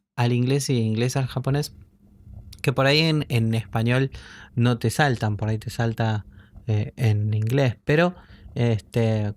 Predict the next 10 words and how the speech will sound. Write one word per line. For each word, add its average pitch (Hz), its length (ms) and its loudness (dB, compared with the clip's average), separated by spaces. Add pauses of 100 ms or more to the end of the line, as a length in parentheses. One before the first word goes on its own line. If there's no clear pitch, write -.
como 107 240 0
para 113 160 2
tener 131 260 0
un 139 80 2
poquito 127 300 -4
más, 123 240 0
pero 120 400 0
creo 302 200 -6
que 165 220 -2
con, 110 640 -2